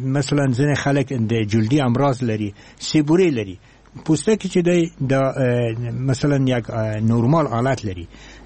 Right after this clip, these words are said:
ځینې وختو د ویښتانو چربي زیاتیږي، غولیږي، ځینې وختو کمیږي. دا هم د، د پوستکي حالت تغییر کوي، دا هم د ویښتانو د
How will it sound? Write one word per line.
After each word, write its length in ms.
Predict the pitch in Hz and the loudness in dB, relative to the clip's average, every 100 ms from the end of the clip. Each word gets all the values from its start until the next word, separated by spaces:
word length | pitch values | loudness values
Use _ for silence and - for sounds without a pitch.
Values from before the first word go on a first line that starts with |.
| - | 0
ځینې 200 | 196 190 | 2 4
وختو 340 | 160 - 202 | 2 2 2
د 120 | 170 151 139 131 | 2 2 2 2
ویښتانو 840 | 131 123 - 156 156 147 143 123 110 | 0 -2 -2 0 2 2 0 -2 -2
چربي 340 | - 113 113 135 113 | 0 -2 2 2 2
زیاتیږي، 500 | 104 - 139 123 120 - - - | -2 2 2 2 -2 -6 -20 -6
غولیږي، 520 | 101 113 123 143 120 113 113 | 0 2 2 2 0 -2 0
ځینې 140 | 139 | 0
وختو 240 | 123 - 151 | 0 0 -2
کمیږي. 540 | - 117 156 160 131 123 - - 127 | 0 2 4 2 0 -6 -18 -14 0
دا 160 | 151 160 | 0 2
هم 280 | 131 170 160 123 113 | 0 0 0 -2 0
د، 20 | 113 110 - - - 117 107 113 | 0 -2 -8 -20 -2 -2 0 0
د 180 | 117 | 0
پوستکي 560 | - 131 - 165 156 135 | 2 0 0 -2 0 -2
حالت 460 | 123 117 139 - 135 123 113 110 107 110 | 0 0 0 -2 -6 -2 0 0 -2 -2
تغییر 280 | 104 165 156 | 0 0 0
کوي، 260 | 135 127 | -2 0
دا 160 | 113 131 120 | 0 -2 0
هم 120 | 147 131 | -2 0
د 20 | 127 - - - 117 | -4 -4 -18 -8 -2
ویښتانو 500 | 107 104 - 139 | 0 0 0 0
د 40 | 135 | 2